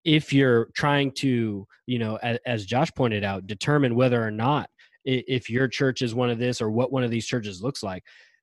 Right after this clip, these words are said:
is the church itself as a whole growing in purity,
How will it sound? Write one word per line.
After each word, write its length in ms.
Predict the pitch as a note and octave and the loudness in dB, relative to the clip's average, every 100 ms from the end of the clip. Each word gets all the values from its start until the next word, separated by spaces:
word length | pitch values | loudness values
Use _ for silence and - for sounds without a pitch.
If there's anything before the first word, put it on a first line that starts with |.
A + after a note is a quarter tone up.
| _ _ _ _ _ - | _ _ _ _ _ 2
is 480 | D#3+ E3 E3+ D#3 B2 | 6 8 8 4 -2
the 120 | B2 | -4
church 480 | - - F#3 E3 - | -2 -2 0 0 -2
itself 680 | A#2 - - D3 C3+ G#2+ - - | -6 -4 0 0 0 -2 -6 -4
as 180 | B2 | -2
a 80 | A#2 | -2
whole 380 | G#2+ D#3+ C#3+ A2+ | -2 2 2 2
growing 880 | G2+ A2+ A2 B2 D#3 A#2 F#2+ F#2+ G#2 _ _ _ _ _ - | -2 -4 0 4 4 2 -2 -10 -16 _ _ _ _ _ -2
in 140 | C#3+ | 0
purity, 500 | - D3+ E3 F#2+ F2+ | 0 0 0 0 -6